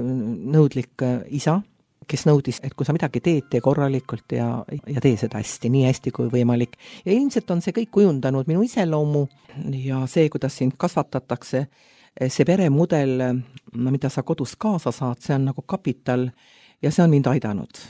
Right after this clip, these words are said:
Minu jaoks on olnud see üks, üks tõesti üks suur, suur kingitus,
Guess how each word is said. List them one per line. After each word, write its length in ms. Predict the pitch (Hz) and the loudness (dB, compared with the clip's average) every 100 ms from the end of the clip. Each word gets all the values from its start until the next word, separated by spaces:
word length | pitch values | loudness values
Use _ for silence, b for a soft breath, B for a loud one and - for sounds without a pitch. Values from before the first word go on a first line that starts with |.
| - | -14
Minu 340 | - 135 208 214 | -4 4 6 6
jaoks 320 | 131 120 - | 4 0 -2
on 120 | 127 131 | 0 2
olnud 320 | 156 127 - | 2 0 -2
see 260 | 131 123 120 | -4 -2 -4
üks, 240 | - - | -8 -8
üks 240 | - - - | -8 -8 -2
tõesti 340 | 165 143 127 | 0 0 -4
üks 120 | - 160 | -6 -2
suur, 240 | 139 120 - | -2 -2 -2
suur 200 | 170 151 | -2 0
kingitus, 520 | 160 107 - 76 - | 0 -2 -6 -10 -10